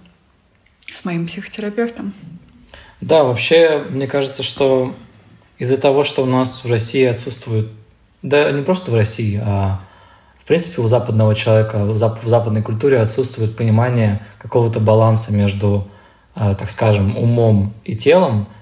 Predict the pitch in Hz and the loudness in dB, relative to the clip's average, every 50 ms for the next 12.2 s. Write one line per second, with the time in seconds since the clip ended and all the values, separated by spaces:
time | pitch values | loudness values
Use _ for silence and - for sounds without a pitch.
0 | _ _ - 123 127 123 - - - 139 127 120 143 - - - - - 139 - | _ _ -6 -4 -2 -2 -4 -4 -4 0 2 4 2 2 2 -2 -8 -6 -6 -2
1 | - 143 143 135 131 123 120 117 110 113 - 180 202 196 156 127 120 117 117 107 | 0 2 2 2 0 0 -2 -2 -2 0 2 4 4 4 4 2 2 0 0 0
2 | 113 120 131 120 107 101 98 98 95 95 101 107 - - - - _ _ _ - | 0 2 2 4 4 2 2 0 0 -2 -4 -8 -12 -18 -20 -20 _ _ _ -6
3 | 127 135 143 139 135 - 117 113 113 110 123 123 120 - 160 147 139 123 117 110 | -2 0 0 0 0 -2 -4 -4 -2 -2 -2 -2 0 0 2 2 2 2 0 -2
4 | 117 123 117 110 117 131 123 117 110 - - 135 - - - - - 113 113 - | -4 -4 -4 -2 0 0 0 0 -2 -6 -6 -8 -8 -8 -10 -10 -6 -6 -4 -2
5 | - 117 120 127 123 127 127 127 127 127 120 107 - - - - - - _ _ | 2 2 2 2 0 0 0 0 0 -2 -2 -4 -8 -12 -20 -20 -20 -20 _ _
6 | _ _ _ - 139 123 120 117 139 139 - - 135 131 127 117 131 127 117 - | _ _ _ -4 -2 0 2 2 2 2 2 2 4 4 4 4 2 2 2 2
7 | 151 147 - 147 131 - 127 123 123 113 - 135 139 135 - - 123 117 113 107 | 0 0 0 -4 -4 -2 0 0 2 2 2 2 0 0 0 0 0 0 0 -2
8 | 113 - - - - _ _ - - 131 127 127 139 143 - - - 147 123 - | -4 -8 -16 -20 -20 _ _ -8 -6 -2 2 4 4 4 4 2 2 2 2 0
9 | - 127 127 127 131 135 113 120 110 113 120 117 117 113 110 110 107 107 113 110 | 0 -2 0 2 2 2 2 2 2 4 4 4 4 4 4 4 4 4 2 0
10 | - 117 117 117 117 117 113 107 101 104 101 104 107 110 120 123 120 113 107 107 | 0 0 2 2 2 2 0 0 0 0 0 2 2 4 4 4 4 4 2 0
11 | - - - - _ _ _ _ _ - 143 131 127 120 117 113 113 113 120 131 | -2 -8 -14 -20 _ _ _ _ _ -2 0 2 2 4 4 4 6 6 6 4
12 | 151 196 220 220 | 4 4 4 2